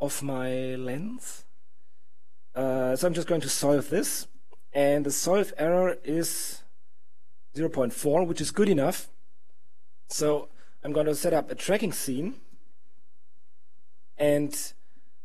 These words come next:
um, I have to zoom out a little bit. And if you have a tripod shot, then there's no three D information. There's no, uh, way to align this automatically,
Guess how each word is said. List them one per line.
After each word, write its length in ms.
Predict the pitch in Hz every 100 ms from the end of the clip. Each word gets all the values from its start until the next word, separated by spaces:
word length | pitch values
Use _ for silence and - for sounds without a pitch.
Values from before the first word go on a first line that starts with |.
| - -
um, 540 | 139 143 143 143 143 - - -
I 40 | 123
have 120 | -
to 80 | 123
zoom 240 | 113 131
out 220 | 85 101
a 60 | 113
little 240 | 110 113
bit. 340 | 101 143 - - - - - - - - - - - - -
And 200 | 123 147
if 100 | 160
you 60 |
have 140 | 156 151
a 40 |
tripod 560 | - 156 185 233 151 -
shot, 360 | 135 156 -
then 180 | 127 135
there's 280 | 143 135 135
no 580 | 160 156 160 160 165 165
three 260 | - 175
D 260 | 165 165 160
information. 420 | 160 180 123 101
There's 220 | 123 143
no, 460 | 147 156 151 151 156 - - - - - - - -
uh, 540 | 135 131 135 135 139 113
way 300 | 135 147 151
to 180 | - 156
align 380 | 139 135 160
this 400 | 131 - - - -
automatically, 760 | 139 139 143 135 110 117 147